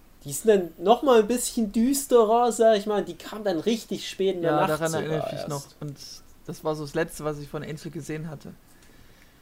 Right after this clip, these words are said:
Speaker 2: <clears throat> Ich glaub, die vierte und, vierte und fünfte Staffel wurde nie gesendet, oder?
Speaker 1: Na, mittlerweile, wie gesagt,
Speaker 2: Okay.
Speaker 1: aber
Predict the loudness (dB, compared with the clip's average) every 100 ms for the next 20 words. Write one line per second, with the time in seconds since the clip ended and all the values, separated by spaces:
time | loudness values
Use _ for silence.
0 | -20 _ -6 -4 -2 0 -2 -2 0 0
1 | -2 -8 -4 -2 -2 -4 -6 -10 -18 -14
2 | -6 -4 -2 -4 -4 -6 -6 -6 -4 -4
3 | -6 -6 -4 -6 -6 -6 -6 -6 -6 -6
4 | -8 -12 -18 -20 _ _ _ -20 -20 -20
5 | -20 -20 -20 -18 -8 -2 0 0 4 6
6 | 6 6 4 4 2 0 -4 -2 0 0
7 | 0 -2 0 -2